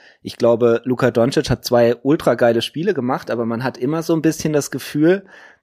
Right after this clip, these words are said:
der könnte vielleicht sogar noch einen Gang hochschalten. Also der könnte noch mehr übernehmen, der könnte noch mehr scoren, der könnte irgendwie alles noch mal ein bisschen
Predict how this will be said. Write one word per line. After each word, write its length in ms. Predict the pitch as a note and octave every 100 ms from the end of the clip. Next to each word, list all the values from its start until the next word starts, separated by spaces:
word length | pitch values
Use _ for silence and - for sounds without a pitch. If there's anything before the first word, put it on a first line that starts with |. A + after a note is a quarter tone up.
| -
der 100 | A2
könnte 400 | - B2 D3 E3+
vielleicht 320 | D3 D3 D3
sogar 160 | C#3+ C#3
noch 180 | C3+ C#3
einen 120 | A#2+
Gang 220 | A#2 A2
hochschalten. 600 | C#3 G3 - G#2+ G2 G#2+
Also 120 | G#2
der 120 | A2
könnte 300 | - C3+ C3
noch 260 | C3+ C#3+ -
mehr 260 | D3+ C3 C3
übernehmen, 460 | A#2+ B2 B2 B2
der 100 | A#2+
könnte 300 | - B2 A#2+
noch 220 | B2+ C3
mehr 180 | C3+ B2+
scoren, 500 | - - A#2+ B2 A#2+
der 80 | B2
könnte 340 | - B2+ A#2+
irgendwie 300 | C3 A#2+ B2+
alles 300 | A#2+ C3 C#3+
noch 260 | B2 C#3 -
mal 140 | D3+
ein 80 | C3
bisschen 420 | C3 - C3 B2